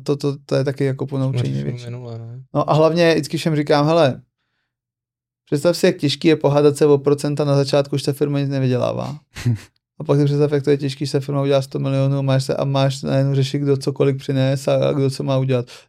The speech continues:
Speaker 1: Vždycky
Speaker 3: Hmm.
Speaker 1: říkám, že jako je lepší se pohádat na začátku o procenta a dupnout si, že ty chceš těch víc, ale já jsem zase zastánce takový, že
Speaker 3: Hmm.
Speaker 1: když chceš víc procent, tak musíš víc přinést.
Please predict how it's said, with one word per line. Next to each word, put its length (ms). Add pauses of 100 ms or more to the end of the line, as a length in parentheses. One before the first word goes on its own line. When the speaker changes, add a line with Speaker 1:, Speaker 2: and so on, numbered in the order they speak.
Speaker 1:
Vždycky 220
Speaker 3:
Hmm. 100
Speaker 1:
říkám, 160
že 180 (360)
jako 240 (160)
je 120
lepší 340
se 120
pohádat 360
na 60
začátku 380
o 40
procenta 460
a 100
dupnout 460
si, 120
že 100
ty 100
chceš 200
těch 180
víc, 240
ale 180
já 80
jsem 100 (120)
zase 160
zastánce 440
takový, 260
že 120
Speaker 3:
Hmm. 80 (460)
Speaker 1:
když 140
chceš 160
víc 140
procent, 380
tak 120
musíš 260
víc 140
přinést. 480